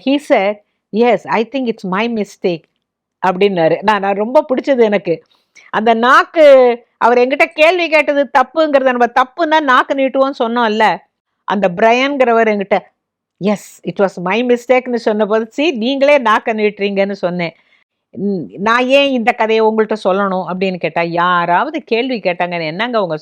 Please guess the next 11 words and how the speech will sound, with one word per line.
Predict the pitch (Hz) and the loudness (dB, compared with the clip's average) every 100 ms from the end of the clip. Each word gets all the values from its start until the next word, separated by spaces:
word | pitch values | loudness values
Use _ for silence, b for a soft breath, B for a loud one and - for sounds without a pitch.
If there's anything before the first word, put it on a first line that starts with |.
| 180 | -6
சாமியெல்லாம் | 185 226 196 175 202 180 b b _ | -4 -4 -4 -2 -2 -2 b b _
புருஷனையே | 247 247 240 220 226 | -2 -2 -2 0 0
மிதிக்குது?" | 196 202 220 202 196 | -2 -2 -4 -2 -2
அப்படின்னா, | 175 175 202 | -2 -2 -4
அதுக்காக | 170 214 214 | -2 -4 -4
புருஷனை | 214 254 277 220 | -6 -6 -6 -4
மிதிக்க | 185 208 226 | -6 -4 -6
சொல்லி | 220 196 226 | -4 -4 -2
நாங்க | 196 165 175 | -2 -2 -2
சொல்லி | 175 185 262 | -2 -6 -4
தரல. | 247 170 165 | -2 -2 -4